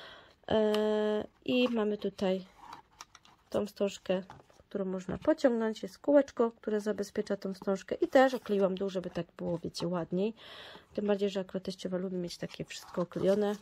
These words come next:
potem i tak muszę doklejać, więc zrobiłam to od razu. E, więc pudełko już odkładam, żeby Wam nie świecić. No a karteczka prezentuje się tak, więc myślę, że jej się spodoba, bo jest w sumie podobna, tylko bardziej taka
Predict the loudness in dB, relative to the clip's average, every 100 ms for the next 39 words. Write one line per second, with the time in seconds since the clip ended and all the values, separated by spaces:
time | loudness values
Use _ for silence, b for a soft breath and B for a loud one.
0 | -10 -8 -6 0 -2 -2 -2 4 6 8
1 | 8 6 2 -2 2 4 4 2 2 2
2 | 4 2 0 B B B B B B -2
3 | 0 0 0 4 6 6 4 2 2 -6
4 | 2 4 4 -2 -4 -2 0 0 0 0
5 | 4 4 2 -2 -8 2 4 4 0 0
6 | 2 0 0 0 2 6 6 6 0 0
7 | 0 -4 0 0 -2 -12 B B B B
8 | B -4 -4 2 2 2 0 0 2 2
9 | 4 2 -2 -2 -4 2 8 10 10 6
10 | 4 4 2 -2 0 0 4 4 4 2
11 | 0 -8 -2 -2 -2 -8 -6 -6 -2 -2